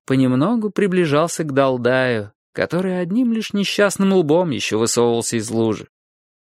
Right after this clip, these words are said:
И как раз в ту минуту, когда Далдай пригрезил себе кроткую, прозрачно-стеклянную Бавкиду и верного ее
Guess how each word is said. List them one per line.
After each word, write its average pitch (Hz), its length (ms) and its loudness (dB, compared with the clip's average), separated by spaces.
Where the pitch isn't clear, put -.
И 127 80 0
как 143 200 0
раз 196 200 0
в - 120 -14
ту 202 200 -2
минуту, 165 600 -2
когда 131 340 2
Далдай 147 680 0
пригрезил 151 560 2
себе 151 260 0
кроткую, 143 720 -4
прозрачно-стеклянную 156 1400 0
Бавкиду 110 840 -2
и 143 160 4
верного 131 460 2
ее 107 400 -2